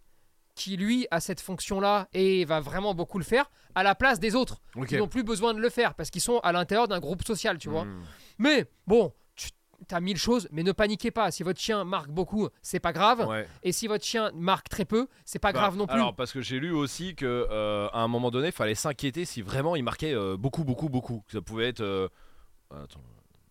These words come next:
Speaker 2: diabète, euh, des trucs comme ça. Euh, une affection urinaire.
Speaker 1: Et voilà.
Speaker 2: Ou
Speaker 1: Mais
Speaker 2: tout
Speaker 1: ça,
Speaker 2: ça.
Speaker 1: c'est, ça, c'est les dangers de l'Internet.
Speaker 2: Ouais.
Speaker 1: Euh,
Speaker 2: La dégénérescence qui est liée à la vieillesse, incontinence, j'ai lu. C'est pas pareil quand même.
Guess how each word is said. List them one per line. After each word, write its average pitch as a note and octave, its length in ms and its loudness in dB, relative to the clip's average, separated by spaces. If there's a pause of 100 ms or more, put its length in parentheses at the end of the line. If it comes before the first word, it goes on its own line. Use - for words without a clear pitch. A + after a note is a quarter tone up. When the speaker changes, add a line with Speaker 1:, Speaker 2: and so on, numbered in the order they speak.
(120)
Speaker 2:
diabète, F#2+ 800 -8
euh, D2+ 340 -18
des D2+ 60 -20
trucs - 220 -20
comme E2+ 160 -20
ça. D#2+ 100 -20 (1200)
Euh, F#2 140 -8
une A#2 160 0
affection A#2+ 600 0
urinaire. A2 600 -2 (340)
Speaker 1:
Et C#3+ 80 -12
voilà. D#3 260 -4 (320)
Speaker 2:
Ou A2 100 -8
Speaker 1:
Mais D#3+ 140 0 (140)
Speaker 2:
tout A2 140 -12
Speaker 1:
ça, - 200 0
Speaker 2:
ça. A2+ 60 2
Speaker 1:
c'est, G#3+ 180 4
ça, A#3 140 0
c'est A3 160 -2
les G3 80 -2
dangers F3 300 -6
de D#3+ 80 -14
l'Internet. F3 520 -12
Speaker 2:
Ouais. G2+ 300 -6 (260)
Speaker 1:
Euh, D3 300 -8 (100)
Speaker 2:
La A2 140 -2
dégénérescence A2+ 880 -2
qui - 160 -8
est G#2 60 -2
liée G#2 160 -2
à G#2+ 40 2
la G#2 120 0
vieillesse, G#2+ 500 -2
incontinence, B2 800 -4
j'ai G#2 160 -8
lu. B2 180 -4 (340)
C'est - 140 -18
pas E2+ 80 -10
pareil B2 300 -2
quand G2+ 100 -4
même. F2+ 180 -6